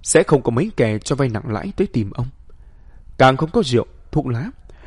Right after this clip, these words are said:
những âm thanh ồn ào của những quân màn trược và đám đàn bà bát nháo. Năm thứ tư, năm thứ năm, năm thứ sáu, Thôi Chí Minh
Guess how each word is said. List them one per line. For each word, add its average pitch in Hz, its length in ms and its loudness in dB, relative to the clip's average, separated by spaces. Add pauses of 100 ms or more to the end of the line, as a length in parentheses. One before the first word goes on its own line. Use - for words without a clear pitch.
(100)
những 165 140 4
âm 143 140 0
thanh 135 200 0
ồn 120 180 2
ào 104 180 -2 (220)
của - 100 2
những 143 160 2
quân 156 260 0
màn 107 200 -2
trược 113 240 0 (800)
và 110 280 2
đám 127 200 -2
đàn 123 160 -2
bà 104 140 -2
bát 120 220 -6
nháo. 120 180 -8 (1800)
Năm 113 240 2
thứ 131 200 0
tư, 120 180 0 (540)
năm 131 180 4
thứ 202 120 2
năm, 131 200 -2 (400)
năm 131 160 0 (100)
thứ 123 80 -2
sáu, 127 220 -4 (1040)
Thôi 135 200 8
Chí 175 100 -2
Minh 117 240 -2